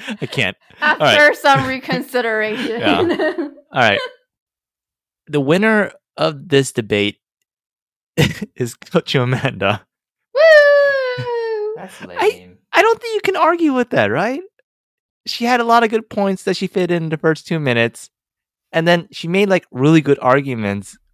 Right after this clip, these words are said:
Speaker 1: as to why Namur is the best. And Gochu Alex, you're mo-, you're mainly focused on, like, foreigner taste. Like, it was weird. I don't know,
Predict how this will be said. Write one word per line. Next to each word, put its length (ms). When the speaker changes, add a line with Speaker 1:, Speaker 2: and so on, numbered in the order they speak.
Speaker 1:
as 180
to 100
why 140
Namur 400
is 160
the 80
best. 360
And 220
Gochu 300
Alex, 420
you're 140
mo-, 320
you're 260
mainly 240
focused 300
on, 80
like, 140
foreigner 500
taste. 500
Like, 140
it 60
was 120
weird. 400
I 60
don't 160
know, 280